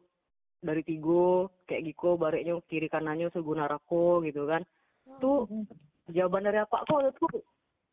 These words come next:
Speaker 1: "Ayo, mengenai lah," gitu ah. Ini cek,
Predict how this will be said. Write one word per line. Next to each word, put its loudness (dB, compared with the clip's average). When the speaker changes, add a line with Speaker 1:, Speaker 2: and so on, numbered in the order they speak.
Speaker 1:
"Ayo, 2
mengenai 0
lah," 0
gitu -2
ah. 0
Ini -10
cek, -4